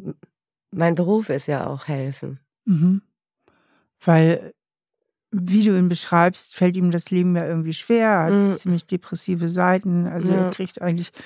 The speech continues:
Speaker 2: das Leben nicht so auf die Reihe und,
Speaker 1: Ja.
Speaker 2: und du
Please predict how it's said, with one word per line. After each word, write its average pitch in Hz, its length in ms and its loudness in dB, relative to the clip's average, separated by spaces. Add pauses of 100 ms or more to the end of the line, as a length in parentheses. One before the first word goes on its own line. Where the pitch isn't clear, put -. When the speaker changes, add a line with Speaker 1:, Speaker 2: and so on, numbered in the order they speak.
(320)
Speaker 2:
das - 140 -12
Leben 180 240 4
nicht 170 180 0
so - 100 -8
auf 175 140 -8
die - 120 -8
Reihe 180 420 2
und, 175 220 2
Speaker 1:
Ja. 180 140 -2 (460)
Speaker 2:
und 185 260 2
du 202 340 2